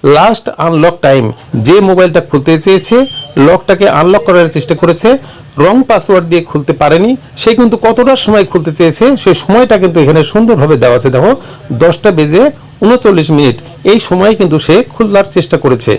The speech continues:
কিন্তু সে খুলতে পারেনি। দেখতে পাচ্ছ, সময়টা কিন্তু সুন্দরভাবে দেখা যাচ্ছে। তোমাকে আরও একটি ম্যাজিক দেখাই, আসল ম্যাজিকটা দেখাই। দেখো, বাম দিকে লেখা আছে জেনারেল, উপরের দিকে লক্ষ্য করো, আর ডান দিকে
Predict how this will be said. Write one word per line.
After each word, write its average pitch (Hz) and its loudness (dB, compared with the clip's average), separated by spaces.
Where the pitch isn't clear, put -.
কিন্তু 196 2
সে 196 -4
খুলতে 147 0
পারেনি। 117 0
দেখতে 165 -2
পাচ্ছ, 240 0
সময়টা 175 0
কিন্তু 170 -2
সুন্দরভাবে 170 0
দেখা 123 2
যাচ্ছে। 127 -4
তোমাকে 208 0
আরও 196 2
একটি 180 -2
ম্যাজিক 123 0
দেখাই, 170 2
আসল 262 0
ম্যাজিকটা 139 0
দেখাই। 107 0
দেখো, 143 -2
বাম 165 0
দিকে 208 0
লেখা 165 0
আছে 185 0
জেনারেল, 139 2
উপরের 175 0
দিকে 156 2
লক্ষ্য 151 0
করো, 196 4
আর 156 0
ডান 170 0
দিকে 220 0